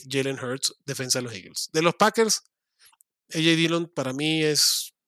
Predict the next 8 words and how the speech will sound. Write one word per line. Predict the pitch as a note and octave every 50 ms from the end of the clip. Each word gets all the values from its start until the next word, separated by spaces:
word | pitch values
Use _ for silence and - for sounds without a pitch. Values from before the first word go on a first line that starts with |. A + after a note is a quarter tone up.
| _ _
debería | C3+ C3+ C3+ C3 C#3 D3
estar | - - D3
en | C#3+
la | C3+
agencia | B2+ C#3 C#3 D#3+ D#3+
libre. | A#3 C#4+ D4+ D#4+ D4+ - _ _ _ _ _ _ _ _ _ _ _ _ _ _ _ _ _ _ _ _ - - - _ _ _ _ _ _ _ _ _ _ _ _ _ _ _ _ _ _ _ - -
Aaron | E3 E3 E3 D#3+ D3+ C#3+
Jones, | F3+ A3 C4 C#4+ C4 - - - -